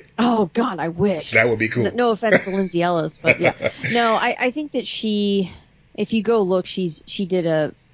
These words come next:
Speaker 1: a whole, I mean, it's, like, forty minutes long.
Speaker 2: Yeah, Lindsay Ellis
Speaker 1: Uh,
Speaker 2: does some interesting stuff. Like, I,
Speaker 1: I don't
Speaker 2: um,
Speaker 1: always agree with her, but I,
Speaker 2: Right.
Speaker 1: I appreciate where she's coming from.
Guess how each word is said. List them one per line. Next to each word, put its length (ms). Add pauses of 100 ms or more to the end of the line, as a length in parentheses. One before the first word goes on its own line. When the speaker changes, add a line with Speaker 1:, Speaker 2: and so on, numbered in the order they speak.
(520)
Speaker 1:
a 60
whole, 600 (160)
I 120
mean, 160
it's, 100
like, 120
forty 280
minutes 300
long. 260 (320)
Speaker 2:
Yeah, 200
Lindsay 300
Ellis 280
Speaker 1:
Uh, 80
Speaker 2:
does 240
some 240
interesting 420
stuff. 420
Like, 360 (160)
I, 340
Speaker 1:
I 80
don't 160
Speaker 2:
um, 60
Speaker 1:
always 240
agree 380
with 180
her, 240
but 120
I, 120
Speaker 2:
Right. 300
Speaker 1:
I 40
appreciate 720
where 280
she's 300
coming 300
from. 360